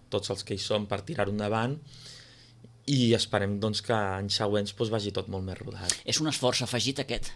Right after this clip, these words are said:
Speaker 2: pel fet de participar en més actes de la festa?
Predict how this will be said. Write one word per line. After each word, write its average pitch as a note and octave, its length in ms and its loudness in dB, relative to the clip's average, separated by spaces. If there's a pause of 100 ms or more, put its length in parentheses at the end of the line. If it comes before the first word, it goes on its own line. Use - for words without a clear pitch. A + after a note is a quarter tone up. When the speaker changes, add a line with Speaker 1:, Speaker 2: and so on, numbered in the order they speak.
(120)
Speaker 2:
pel F2 160 -2
fet G#2 160 -4
de G2+ 80 -4
participar G2 560 -2 (500)
en F2+ 140 -6
més G#2 180 0
actes G#2 240 -4
de G2+ 80 -2
la F2+ 80 -2
festa? F3 320 -8